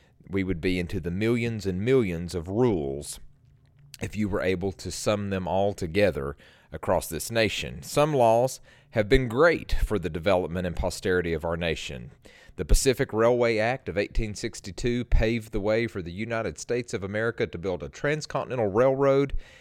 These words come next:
and telegraph across the entire breadth of the nation. The Thirteenth Amendment to the U S Constitution abolished slavery.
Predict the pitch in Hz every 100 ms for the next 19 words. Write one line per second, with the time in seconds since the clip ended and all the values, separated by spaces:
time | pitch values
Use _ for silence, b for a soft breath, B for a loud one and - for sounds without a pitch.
0 | B B 80 127 139 107 107 101 104 -
1 | - - 95 - 90 76 - 120 127 113
2 | 107 113 - 107 110 107 107 - - -
3 | - B B B B 85 - 139 - 156
4 | 156 156 175 151 71 - 95 85 95 107
5 | 107 - 120 104 - - 123 - 85 73
6 | 73 95 107 104 - 113 120 90 73 55